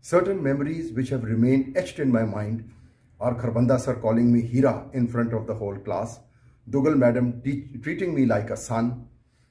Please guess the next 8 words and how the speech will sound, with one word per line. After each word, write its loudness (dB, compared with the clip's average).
and, 4
uh, 4
Satish 2
sir, -4
who -4
with 2
his 4
amazing 2